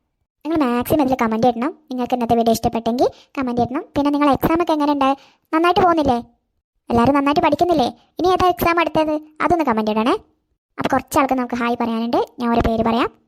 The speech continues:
ആദ്യം തന്നെ നമ്മളെ സനമോൾക്ക് സ്പെഷ്യൽ ആയിട്ടുള്ള ഹായ്. ഹന്ന, ഹംന, ലിമിഷ, ജസ്ലിയ, ഫംന, ഹാദിയ, നഫ, ജസ്ന, നിളാമന്ത്ര, ഫാത്തിമ നൗറിൻ തുടങ്ങിയ എല്ലാവർക്കും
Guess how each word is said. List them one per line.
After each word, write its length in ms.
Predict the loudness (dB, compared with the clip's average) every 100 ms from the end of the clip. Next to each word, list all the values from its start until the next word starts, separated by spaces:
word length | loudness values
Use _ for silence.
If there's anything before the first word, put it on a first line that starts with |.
| _ _ _ _ _ -6
ആദ്യം 180 | -2 0
തന്നെ 160 | 0 0
നമ്മളെ 220 | -2 -2 -4 -8 -8
സനമോൾക്ക് 420 | -4 -2 -2 -2 -2
സ്പെഷ്യൽ 400 | -2 0 2 2 0
ആയിട്ടുള്ള 260 | -2 -4 -2
ഹായ്. 420 | 0 2 4 2 -2 _ _ _ _ _ _ _ _ _ _ _ _ _ _ _ -4
ഹന്ന, 320 | -2 0 0 0 -2 -4
ഹംന, 320 | -2 0 0 -2 -2 -2
ലിമിഷ, 320 | 0 0 0 0 -2 _ _ _ -2
ജസ്ലിയ, 360 | -2 2 2 2 0 -4 _ -2
ഫംന, 320 | 0 0 0 -2 -4 _ -4
ഹാദിയ, 400 | -2 0 2 0 0 -8 _ _ -4
നഫ, 200 | -4 0 0 0 -4 _ -2
ജസ്ന, 320 | 0 0 0 -2 -2 -6 -2
നിളാമന്ത്ര, 520 | 0 2 2 2 0 0 _ -10 0
ഫാത്തിമ 360 | 0 4 2 2
നൗറിൻ 260 | 2 0 0 -8 _ -2
തുടങ്ങിയ 260 | 0 0 -2
എല്ലാവർക്കും 760 | 0 2 2 2 0 0 -2